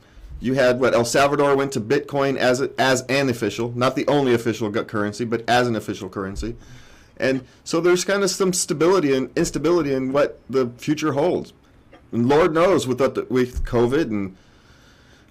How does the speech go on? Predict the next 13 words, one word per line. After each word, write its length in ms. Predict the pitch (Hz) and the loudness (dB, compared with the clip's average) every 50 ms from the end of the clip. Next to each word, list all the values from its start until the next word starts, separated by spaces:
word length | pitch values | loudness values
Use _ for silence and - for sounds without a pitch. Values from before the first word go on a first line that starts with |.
| - - _ | -20 -8 _
and 240 | - 113 110 107 104 | -2 0 0 2 2
the, 280 | 98 92 85 78 76 - - _ _ _ _ - - - - | 2 2 2 0 -2 -8 -16 _ _ _ _ -16 -16 -8 -2
what, 220 | - 113 87 - | 0 0 0 0
the 80 | - 101 | -2 0
medical 340 | 110 127 139 139 143 143 | 0 2 2 2 2 0
tyranny 460 | 120 - - 143 139 139 139 139 139 135 | -2 0 0 0 2 2 2 2 2 2
or 100 | 123 110 | 2 2
the, 320 | 101 98 90 87 76 - - - - - - | 2 0 0 0 -2 -4 -8 -16 -20 -20 -12
not 200 | - 117 117 85 | -8 -6 -4 -2
medical 320 | 95 101 107 104 104 92 - | 0 0 0 0 -2 -4 -6
tyranny, 400 | - 107 95 95 92 98 98 - | -6 -4 -4 -4 -4 -6 -8 -6
just 300 | - - 175 175 - - | -2 0 0 0 0 0
the 260 | 147 139 120 113 117 | 2 2 2 2 0